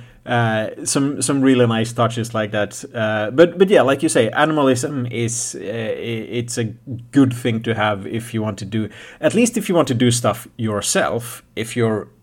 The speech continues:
uh, a lord, you can always have people do it for you. But, but yeah, it's, it's a,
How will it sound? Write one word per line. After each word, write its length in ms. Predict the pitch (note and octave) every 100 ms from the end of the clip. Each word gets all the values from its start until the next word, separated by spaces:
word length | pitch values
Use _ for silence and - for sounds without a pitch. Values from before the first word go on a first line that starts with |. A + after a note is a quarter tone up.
| _
uh, 320 | A2+ A2 G2 -
a 120 | A2+
lord, 400 | C3 F3+ C3+ B2
you 100 | A2+
can 160 | A2+
always 320 | A2 G#2+ G#2 -
have 300 | G#2 F#2+ A#2+ - - _
people 300 | - A2+ A#2
do 160 | G#2+ G#2+
it 120 | G2
for 260 | - G#3 C#3+
you. 140 | A2+
But, 240 | A#2 B2+ - - - - _
but 120 | F#3 G#3+
yeah, 160 | F#3
it's, 260 | A#2+ C3 -
it's 220 | D#3 A#2+
a, 800 | B2+ A#2+ A#2 A2+ - - -